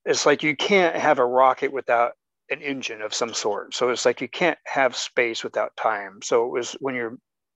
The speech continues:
inventing space travel, you're inadvertently inventing time travel. You know,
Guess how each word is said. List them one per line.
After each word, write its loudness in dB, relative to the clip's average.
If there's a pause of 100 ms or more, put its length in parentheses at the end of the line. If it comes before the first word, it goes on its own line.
(120)
inventing 0
space 4
travel, 2
you're -8 (400)
inadvertently 4 (100)
inventing -2
time 0
travel. -2 (1300)
You -8
know, -10